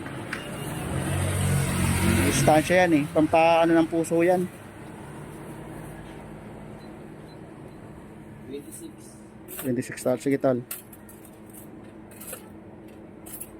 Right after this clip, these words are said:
Speaker 1: So, ayun, guys, napakamura lang po ng saging dito, guys.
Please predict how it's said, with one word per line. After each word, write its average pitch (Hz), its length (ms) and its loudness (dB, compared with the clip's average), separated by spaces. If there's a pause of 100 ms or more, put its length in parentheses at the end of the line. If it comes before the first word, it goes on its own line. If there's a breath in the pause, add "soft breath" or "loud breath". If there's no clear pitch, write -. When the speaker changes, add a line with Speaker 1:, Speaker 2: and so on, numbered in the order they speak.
(320)
Speaker 1:
So, 151 100 6
ayun, 156 220 8
guys, 196 180 6
napakamura 151 640 6
lang 151 160 8
po 156 80 2
ng 151 160 6
saging 147 300 6
dito, 151 260 4
guys. 160 400 2